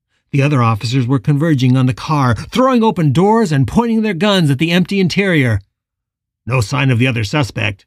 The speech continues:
he heard one of them say into his shoulder microphone. "Repeat,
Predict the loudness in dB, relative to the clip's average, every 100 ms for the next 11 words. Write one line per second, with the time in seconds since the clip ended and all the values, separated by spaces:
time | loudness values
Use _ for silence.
0 | _ -6 -2 2 2 2 2 -2 -2 -2
1 | 0 0 -2 -4 -4 -4 -2 -2 -4 -8
2 | -10 -6 -6 -6 _ _ _ _ -12 -2
3 | 0 -2 -6